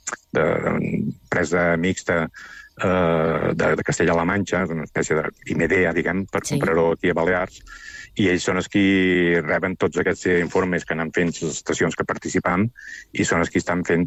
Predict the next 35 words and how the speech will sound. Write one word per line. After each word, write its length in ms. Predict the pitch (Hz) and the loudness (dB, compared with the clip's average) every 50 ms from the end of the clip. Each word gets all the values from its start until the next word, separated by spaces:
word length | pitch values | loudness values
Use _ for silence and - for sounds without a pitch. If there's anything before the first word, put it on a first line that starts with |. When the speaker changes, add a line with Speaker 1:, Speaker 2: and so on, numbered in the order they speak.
| - | 2
Speaker 1:
eh, 560 | 104 98 98 90 87 85 82 80 78 78 78 80 | 0 2 2 2 2 2 2 0 0 -2 -2 -4
els 140 | 80 - - | -4 -6 -6
estudis, 480 | 73 - - 82 82 87 87 - - - - - | -6 -2 0 2 2 2 0 -2 -6 -8 -6 -2
o 60 | - 85 | -2 0
els 100 | 78 - | -2 -2
qui 140 | - - 78 | -2 -2 0
en, 140 | 78 82 80 80 80 80 78 73 | 2 2 4 4 2 2 2 0
estan 240 | - - - 82 82 | 0 -2 0 0 0
encarregats 340 | 78 - 87 85 90 90 | 0 0 0 0 0 0
de 60 | - - | 0 0
fer 100 | - 90 - | -2 -2 -2
l'estudi 300 | 87 - 92 85 87 85 | -2 -2 0 0 0 0
final 340 | - 90 82 82 90 107 113 - - - - - _ | 2 2 2 2 2 0 0 -4 -10 -18 -20 -20 _
per 140 | _ - 90 | _ -2 -2
entregar 320 | 87 85 95 90 85 85 85 | 0 0 0 0 0 0 0
al 80 | 82 | -2
Ministeri. 500 | 82 80 80 78 - - 90 87 87 - - - _ - - - - - - _ | -2 -2 -4 -4 -2 -2 0 0 0 -2 -4 -8 _ -20 -20 -20 -18 -18 -18 _
Per 140 | - 78 76 | -6 -6 -4
tant, 220 | - 80 82 82 80 | -2 -4 -4 -2 0
nosaltres 400 | 90 87 87 82 - - 87 - | 0 0 0 0 0 -2 0 2
no, 200 | 95 90 87 85 82 | 2 2 4 2 2
no 220 | 87 87 82 85 | 2 2 0 0
acabam 320 | - - 80 82 85 85 82 | 0 0 0 0 2 2 2
d'entendre 540 | 82 82 76 - 87 80 82 80 87 87 82 | 0 0 0 0 0 2 2 2 2 2 2
com, 420 | 90 82 80 80 80 76 73 67 67 | 0 0 0 -2 -2 -2 -4 -6 -6
com 240 | - - 76 78 78 78 78 73 - _ - - - - _ | -6 -4 -4 -4 -4 -4 -6 -8 -10 _ -18 -18 -18 -16 _
s'han 160 | - - 85 | -4 -2 0
donat 220 | 80 90 85 80 - | 2 2 0 0 0
permisos 400 | 87 87 85 85 80 85 80 - | 0 2 2 2 2 0 -2 -2
per 140 | - - - | -4 -4 -2
caçar 300 | - 87 - 92 87 95 98 - - - - - - | -4 -2 -2 -2 -2 -2 -2 -6 -8 -14 -18 -12 -6
a 120 | - - 87 | -4 -2 0
meitat 340 | 85 85 80 - 95 92 85 | 0 0 0 0 -2 -4 -4
d'un 240 | 82 80 95 90 | -2 0 2 2
estudi 460 | 85 82 - - - 95 90 90 98 | 2 0 0 0 2 2 4 4 4